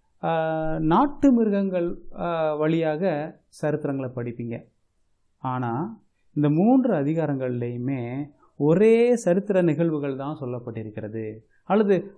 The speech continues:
ஆ, வரிசை கிரமமாக சொல்லப்பட்ட, ஆ, ஒரே வரிசையின்படியே தான் இந்த மூன்று அதிகாரங்கள்லையுமே திரும்ப திரும்ப ராஜ்யங்களை பற்றி சுட்டிக்காட்டப்படுகிறது. ரெண்டாம் அதிகாரத்துல நீங்க எந்த ராஜ்யங்களின் வரிசையை படிக்கிறீங்களோ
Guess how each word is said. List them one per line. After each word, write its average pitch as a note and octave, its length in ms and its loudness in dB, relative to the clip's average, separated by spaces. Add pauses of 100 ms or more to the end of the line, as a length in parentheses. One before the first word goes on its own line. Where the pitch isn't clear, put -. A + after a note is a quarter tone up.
ஆ, D#3 240 4
வரிசை G3 420 4
கிரமமாக F3+ 640 0
சொல்லப்பட்ட, D#3 720 -2 (220)
ஆ, C#3+ 360 6 (560)
ஒரே E3+ 460 2
வரிசையின்படியே D#3 800 0
தான் C3+ 440 -6
இந்த D#3 140 4
மூன்று B3 420 6
அதிகாரங்கள்லையுமே C#3+ 1120 -2 (240)
திரும்ப F#3+ 380 -2
திரும்ப D#3+ 460 -2 (360)
ராஜ்யங்களை C3+ 680 -4
பற்றி A#2+ 300 -8
சுட்டிக்காட்டப்படுகிறது. A2+ 1160 -8 (720)
ரெண்டாம் G3 400 6
அதிகாரத்துல G3 560 4
நீங்க F3 220 2
எந்த G#3+ 360 4
ராஜ்யங்களின் G3 580 6
வரிசையை F3 400 4
படிக்கிறீங்களோ G3+ 680 0